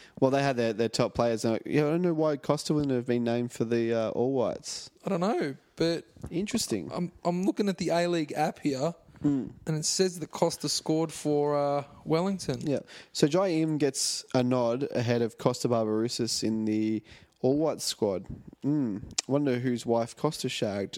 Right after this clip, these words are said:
Speaker 1: in the, uh, All White setup. It's a return of full-strength beer to Amy Park. It's also the return of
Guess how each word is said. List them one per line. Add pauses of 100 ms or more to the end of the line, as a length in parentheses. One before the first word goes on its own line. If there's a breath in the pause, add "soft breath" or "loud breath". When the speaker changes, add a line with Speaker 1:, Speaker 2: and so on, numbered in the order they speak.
Speaker 1:
in
the,
uh,
All
White
setup. (500 loud breath)
It's
a
return
of
full-strength
beer
to
Amy
Park.
It's
also
the
return
of